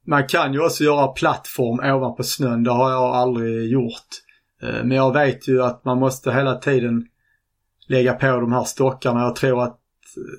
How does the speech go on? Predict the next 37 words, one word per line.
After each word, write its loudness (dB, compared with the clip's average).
eh, -4
eldar 2
man 2
länge 0
på -6
en -4
sån -4
plattform -2
uppe -4
på -10
snön -2
så -8
kommer 0
den 0
att -2
sjunka 0
ner 0
för -12
stockarna -4
under 0
till -4
blir 0
så -4
varma, -2
det -10
blir -2
väldigt -4
varmt -6
ju. -14
Men 0
själva 2
principen 0
att -2
tända 0
är, 0
är, -2
är, -6